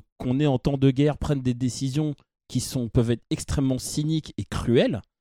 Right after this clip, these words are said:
euh, mais qui n'acceptent pas que, euh, les enfants, eux, soient faillibles dans leur mission.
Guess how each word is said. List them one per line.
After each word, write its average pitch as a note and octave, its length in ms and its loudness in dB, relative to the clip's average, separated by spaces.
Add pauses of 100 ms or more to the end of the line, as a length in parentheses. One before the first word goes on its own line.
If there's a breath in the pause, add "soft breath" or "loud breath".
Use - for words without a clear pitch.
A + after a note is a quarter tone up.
(560)
euh, G#2+ 540 4
mais D3+ 160 4
qui - 200 -4
n'acceptent C3 500 2
pas A3 360 0 (120)
que, D3+ 100 6
euh, A#2 720 6
les G#2+ 220 0
enfants, A#2 380 -4
eux, E3+ 140 6
soient A2+ 200 -4
faillibles D3 580 2
dans C3 140 2
leur D3+ 140 -2
mission. B2 460 -4